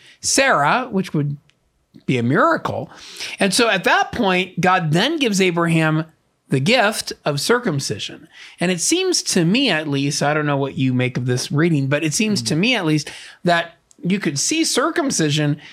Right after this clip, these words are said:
as sort of a sign of God telling Abraham, you know, "You need to trust that part of your body that you didn't really <laughs> trust to me. You need to trust that part of your body to me, because what God says is, you're gonna be circumcised, and then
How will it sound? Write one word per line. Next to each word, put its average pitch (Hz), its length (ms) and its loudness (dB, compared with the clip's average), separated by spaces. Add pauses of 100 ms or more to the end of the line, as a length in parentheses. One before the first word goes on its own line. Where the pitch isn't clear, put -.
(180)
as 165 400 0 (200)
sort 208 260 0
of 165 100 0
a - 160 -4
sign 135 920 0
of 147 260 0
God 170 360 2
telling 170 320 0
Abraham, 165 360 2 (240)
you 185 80 2
know, 185 40 4
"You 190 220 2
need 311 180 0
to 170 80 -2
trust 214 640 -2
that 190 320 2
part 233 300 2
of 190 100 2
your 170 100 4
body 214 440 2
that 190 240 0
you 311 60 6
didn't 339 180 2
really 247 280 2
<laughs> - 160 -2
trust 269 380 2
to 247 120 0
me. 233 260 -2 (280)
You 226 180 4
need 370 220 -2
to 254 80 -2
trust 262 440 0
that 202 200 2
part 190 200 2
of 175 40 0
your 165 80 2
body 165 260 2
to 170 60 -2
me, 247 140 0
because 196 300 2
what 170 100 2
God 202 260 2
says 208 180 0
is, 165 140 -2 (300)
you're 196 160 6
gonna 247 140 2
be 185 120 0
circumcised, 185 920 0 (460)
and 190 220 0
then 185 440 0